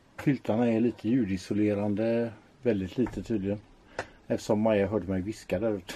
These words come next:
<laughs> Så det kan inte vara så mycket. Nästa steg är att sätta upp någonting här.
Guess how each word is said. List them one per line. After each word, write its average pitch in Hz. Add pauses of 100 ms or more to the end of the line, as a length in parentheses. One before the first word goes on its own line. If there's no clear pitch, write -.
(140)
<laughs> -
Så -
det -
kan -
inte -
vara 143
så 120
mycket. 127 (840)
Nästa 151
steg 151
är 139 (480)
att 113
sätta -
upp 120 (300)
någonting 107
här. 120